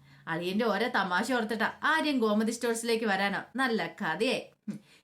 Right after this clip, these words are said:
ഇനി അധികം വൈകാതെ മിത്രയുടെ പഠിപ്പൊക്കെ അവസാനിക്കും. അങ്ങനെ വന്നിട്ടുണ്ടെങ്കിൽ അവൻ വല്ല വിദേശത്തേക്ക് പറക്കുള്ളൂ എന്ന് പറയണേ." "ഏ, വിദേശത്തേക്ക് പോകാനോ? എന്താ അളിയാ, അളിയന് ഇഷ്ടപ്പെട്ടില്ലേ?" "ഹും, ഇന്നത്തെ കാലത്ത്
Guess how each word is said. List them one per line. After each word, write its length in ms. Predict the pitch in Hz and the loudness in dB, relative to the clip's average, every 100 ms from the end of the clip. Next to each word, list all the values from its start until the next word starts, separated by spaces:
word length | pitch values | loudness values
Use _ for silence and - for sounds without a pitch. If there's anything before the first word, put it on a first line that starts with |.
| - | -10
ഇനി 140 | 175 | -4
അധികം 400 | 185 160 175 214 | -2 -2 -2 2
വൈകാതെ 400 | 208 185 196 214 | 2 2 0 2
മിത്രയുടെ 440 | 226 - 196 208 220 | 0 -2 -4 -4 -2
പഠിപ്പൊക്കെ 380 | 190 - 220 233 | -4 -4 -4 -2
അവസാനിക്കും. 520 | 202 202 190 190 196 - - - | -2 0 -2 -2 -8 -10 -20 -4
അങ്ങനെ 300 | 320 339 254 | -2 0 0
വന്നിട്ടുണ്ടെങ്കിൽ 600 | 190 202 226 226 208 214 | 2 0 0 0 2 2
അവൻ 240 | 180 208 | 2 2
വല്ല 160 | 262 226 | 0 0
വിദേശത്തേക്ക് 640 | 233 185 190 208 - 226 | 0 -2 -2 -2 -2 -2
പറക്കുള്ളൂ 460 | 226 220 180 240 220 | -2 -6 -2 0 0
എന്ന് 100 | 214 | 0
പറയണേ." 340 | 214 185 196 - - - | 0 -2 -4 -8 -14 -16
"ഏ, 80 | 254 - _ _ _ | -16 -16 _ _ _
വിദേശത്തേക്ക് 600 | 254 262 359 - 427 415 | -4 -2 -2 0 0 0
പോകാനോ? 260 | 320 262 214 - | 0 2 0 -2
എന്താ 220 | 185 190 | -6 0
അളിയാ, 220 | 226 233 233 - _ | 2 0 -2 -8 _
അളിയന് 240 | 349 392 330 | -2 0 -2
ഇഷ്ടപ്പെട്ടില്ലേ?" 580 | - 240 277 247 220 156 - _ | -2 -2 -2 0 0 -2 -8 _
"ഹും, 180 | 226 - - _ - | -4 -4 -12 _ -6
ഇന്നത്തെ 380 | 196 165 160 214 | -4 -4 -4 -4
കാലത്ത് 460 | 220 202 208 208 | 0 0 0 -2